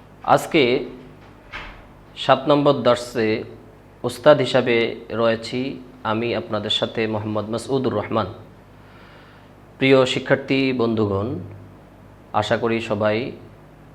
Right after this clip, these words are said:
সুস্থ রয়েছেন। আল্লাহ তাআলা সবাইকে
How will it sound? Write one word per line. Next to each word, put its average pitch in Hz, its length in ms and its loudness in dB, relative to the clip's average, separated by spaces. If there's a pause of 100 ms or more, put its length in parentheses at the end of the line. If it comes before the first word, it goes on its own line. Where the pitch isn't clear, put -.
(140)
সুস্থ - 420 -6 (380)
রয়েছেন। 110 500 -2 (760)
আল্লাহ 107 300 0
তাআলা 101 180 -2
সবাইকে 101 520 -6